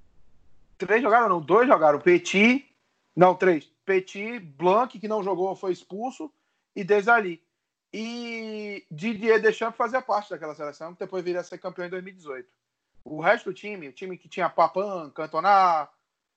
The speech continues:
é... e alguns outros, Ginola, vindo do banco, que foi ídolo, foi ídolo do Tottenham, eles não classificaram pra Copa, a maioria não jogou mais pela seleção.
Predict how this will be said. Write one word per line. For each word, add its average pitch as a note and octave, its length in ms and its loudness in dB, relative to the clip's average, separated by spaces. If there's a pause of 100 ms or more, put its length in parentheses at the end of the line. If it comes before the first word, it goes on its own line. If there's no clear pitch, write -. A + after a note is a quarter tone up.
é... C3+ 1000 -8
e E3+ 120 0
alguns F3 340 0
outros, E3 240 -10
Ginola, F3+ 500 2
vindo D#3 300 -10
do D3+ 80 -12
banco, F3 400 -8
que C#3 140 -16
foi D3 240 -10
ídolo, C3 260 -18 (380)
foi E3+ 300 -4
ídolo D#3 220 -4
do D3+ 120 -8
Tottenham, D#3+ 560 0 (600)
eles G3 760 -6
não F#3+ 340 2
classificaram - 400 2
pra G#3+ 140 -2
Copa, A#3 380 -2
a - 20 -4
maioria A3 400 -6
não A#3+ 220 -10
jogou G#3+ 220 -6
mais F#3 200 -6
pela F#3 160 -10
seleção. F#3+ 560 -10